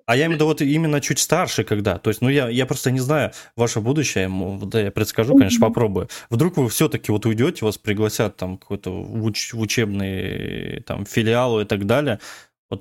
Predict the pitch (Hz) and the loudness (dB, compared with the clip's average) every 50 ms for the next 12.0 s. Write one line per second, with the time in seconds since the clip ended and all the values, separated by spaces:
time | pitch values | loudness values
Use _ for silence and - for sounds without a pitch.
0 | _ _ _ _ _ _ _ _ _ - 143 160 156 - 127 - - 135 123 - | _ _ _ _ _ _ _ _ _ -2 -2 -2 0 -2 -4 -2 0 0 0 2
1 | 180 185 170 135 143 139 - 120 - 123 117 123 117 - 117 113 113 117 120 104 | 0 2 2 2 0 0 0 0 0 2 2 0 0 0 0 0 2 0 0 0
2 | - - - - _ _ _ _ _ _ _ _ _ _ _ - - - - - | -2 -6 -12 -12 _ _ _ _ _ _ _ _ _ _ _ -2 0 0 0 2
3 | - - 240 247 254 - 233 233 - 160 147 139 160 165 185 240 285 285 - 202 | 4 6 8 8 8 8 6 6 6 6 6 4 4 2 4 0 0 0 0 0
4 | 180 175 165 156 151 151 190 233 - - 147 - - - 107 104 123 123 101 104 | 2 4 4 2 2 2 0 0 2 0 -2 -2 0 -2 0 0 2 2 2 2
5 | 113 127 139 139 107 101 98 - 117 117 - 160 135 120 107 98 90 - - - | 0 2 2 2 2 0 -2 -2 -4 -4 -4 -6 -4 -2 0 -2 -2 -4 -8 -4
6 | - 107 95 - - 95 - 107 104 104 - 117 - - 151 139 - - - 110 | -2 -2 -2 -2 -8 -6 -4 -2 -2 -2 -2 -4 -2 0 -2 -2 0 0 0 0
7 | 101 190 - 170 202 294 330 - - - 294 285 - - - 262 240 240 - - | 0 0 2 4 6 6 6 6 6 4 4 2 2 2 2 2 2 2 -2 -8
8 | - 135 135 190 - 123 - 170 220 226 - - 131 - 139 120 - 120 107 110 | -2 2 2 4 2 2 0 0 -2 -2 -2 -2 0 0 0 0 0 -2 0 2
9 | 151 147 110 - 120 117 139 170 - - 160 - - - 180 233 - - 151 - | 0 0 2 0 -2 0 0 -2 -2 -2 -4 -4 -2 -2 -2 -2 0 -2 -2 0
10 | 120 113 131 156 147 123 113 113 113 117 135 - - - 147 214 208 - 117 107 | 0 0 2 2 2 2 0 0 2 2 0 0 0 0 -2 0 0 0 -2 0
11 | 104 110 123 143 123 110 110 113 107 113 110 - 117 107 110 104 98 - - 90 | 0 0 0 2 2 0 0 0 0 0 0 0 0 0 0 0 -2 -2 -8 -18